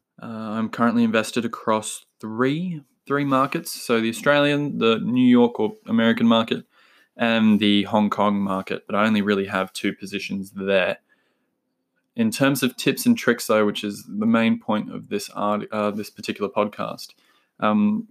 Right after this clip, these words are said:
there's some very basic things that I think no one, I guess, really talks about, I guess out of fear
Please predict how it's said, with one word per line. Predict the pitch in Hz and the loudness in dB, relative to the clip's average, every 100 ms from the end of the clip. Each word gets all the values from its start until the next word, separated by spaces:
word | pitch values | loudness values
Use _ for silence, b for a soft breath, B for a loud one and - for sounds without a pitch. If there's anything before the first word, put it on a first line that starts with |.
| - - | -16 2
there's | 139 139 | 4 4
some | - 147 | 4 4
very | 147 202 | 6 4
basic | 170 131 131 120 | 4 2 0 -2
things | - 120 104 | 6 6 6
that | 101 | 2
I | 117 | 0
think | 113 107 | 0 2
no | 110 120 | 4 6
one, | 120 113 104 - _ _ _ _ _ _ - | 6 4 2 -4 _ _ _ _ _ _ -6
I | 110 | 0
guess, | 104 120 | 0 2
really | 131 117 | 4 4
talks | 117 117 - | 2 -4 0
about, | 113 - | 0 2
I | 110 | 0
guess | 120 117 | 0 0
out | 110 | -2
of | - | 0
fear | 123 117 113 | 4 4 4